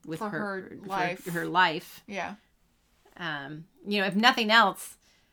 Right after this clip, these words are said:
Speaker 1: have her work for him for a little while, and then in the epilogue or the, you know, tell us she worked for him for a while, and then he hired people, so she was able to go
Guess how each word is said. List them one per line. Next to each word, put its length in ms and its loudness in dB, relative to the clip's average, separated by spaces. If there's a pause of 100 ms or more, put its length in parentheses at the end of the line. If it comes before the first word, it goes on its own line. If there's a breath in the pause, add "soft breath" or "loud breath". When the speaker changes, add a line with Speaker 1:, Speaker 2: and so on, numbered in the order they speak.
(200)
Speaker 1:
have 240 8
her 160 6
work 240 2
for 120 -6
him 140 0
for 140 -2
a 40 0
little 280 -2
while, 380 6
and 140 0
then 120 2
in 100 -2
the 100 -2
epilogue 560 4
or 120 0
the, 120 -6
you 360 -6
know, 300 -8 (540)
tell 200 0
us 340 -4 (320)
she 160 -10
worked 160 -2
for 60 -4
him 140 -2
for 120 -8
a 60 -4
while, 420 2
and 100 0
then 120 2
he 120 2
hired 420 0
people, 500 -6
so 180 -6
she 220 -2
was 160 -2
able 200 -4
to 120 -4
go 360 0